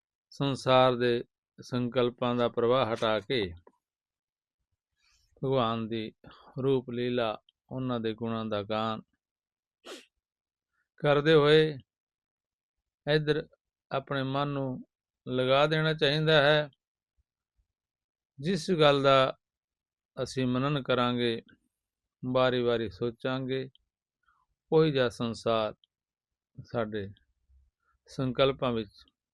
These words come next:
ਆ ਜਾਂਦਾ ਹੈ। ਜਦੋਂ ਅਸੀਂ ਪ੍ਰਮਾਤਮਾ ਦਾ ਸਿਮਰਨ ਕਰਦੇ ਕਰਦੇ ਸੌਂਦੇ ਹਾਂ,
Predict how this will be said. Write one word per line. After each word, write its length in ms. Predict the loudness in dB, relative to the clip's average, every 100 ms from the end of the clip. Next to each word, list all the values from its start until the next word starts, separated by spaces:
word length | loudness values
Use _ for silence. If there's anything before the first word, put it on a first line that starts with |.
| _
ਆ 160 | -2 -2
ਜਾਂਦਾ 340 | -2 -6 -8
ਹੈ। 140 | -8 -12 -20 _ _ _ _ _ _ _ _ _ _ _ _ _ _ _ _ _ _ _ _ _ -12
ਜਦੋਂ 400 | -4 0 2 0
ਅਸੀਂ 420 | -2 -4 -6 -6 -12 _ _ _ _ _ _ _ _ _ _ _ _ _ _ _ _ _ _
ਪ੍ਰਮਾਤਮਾ 600 | -8 -4 -2 -4 -4 -4 -2
ਦਾ 160 | -2
ਸਿਮਰਨ 440 | -4 -6 -6 -4 -4
ਕਰਦੇ 380 | -2 0 0 -2
ਕਰਦੇ 320 | -2 -2 -6
ਸੌਂਦੇ 460 | -4 -4 -4 -4 -4
ਹਾਂ, 180 | -6